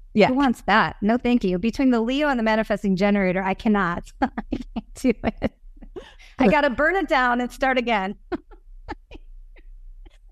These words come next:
Speaker 1: And that's okay.
Speaker 2: Yeah, and
Speaker 1: That's your
Speaker 2: it's
Speaker 1: design.
Speaker 2: glorious. Yes, it's so amazing. So I made a really conscious choice to go back into a corporate job for some stability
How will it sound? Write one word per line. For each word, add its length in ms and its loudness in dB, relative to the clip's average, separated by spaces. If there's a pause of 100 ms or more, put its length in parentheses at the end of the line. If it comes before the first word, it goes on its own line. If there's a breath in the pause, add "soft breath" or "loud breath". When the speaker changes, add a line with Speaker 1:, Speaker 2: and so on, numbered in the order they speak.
(140)
Speaker 1:
And 240 8
that's 240 6
okay. 1080 4
Speaker 2:
Yeah, 420 0
and 140 2
Speaker 1:
That's 180 4
your 120 2
Speaker 2:
it's 60 0
Speaker 1:
design. 120 2 (320)
Speaker 2:
glorious. 580 2
Yes, 420 2
it's 300 -6
so 240 4
amazing. 640 -2 (840)
So 280 2 (800)
I 100 2
made 200 6
a 80 4
really 240 2
conscious 340 0
choice 280 0
to 100 -2
go 100 0
back 300 2
into 240 0
a 40 -2
corporate 440 -2
job 420 0
for 240 -2
some 220 -2
stability 1000 0